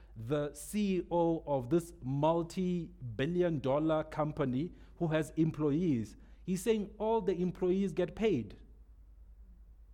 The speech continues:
All the employees get paid. How much more will you, who he actually loves, who he actually cares about, who he actually values more than all those employees?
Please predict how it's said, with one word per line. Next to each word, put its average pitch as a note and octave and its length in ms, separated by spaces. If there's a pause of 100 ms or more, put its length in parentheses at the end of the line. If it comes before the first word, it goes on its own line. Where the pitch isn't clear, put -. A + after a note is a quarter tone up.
(160)
All A3+ 160
the G#3+ 80
employees G#3 380
get G#3 200
paid. F#3+ 380 (460)
How - 200
much A#3 260
more G3 260
will F3+ 200
you, F#3 340
who F#3+ 120
he E3+ 200
actually F#3+ 420
loves, D3+ 600 (320)
who G3 140
he E3+ 200
actually G3 380
cares F#3 260
about, D3+ 500 (280)
who G#3 100
he G3 140 (100)
actually G#3 360
values D3 460
more D3 300
than D#3+ 240
all D#3 180
those D3 220
employees? C#3 720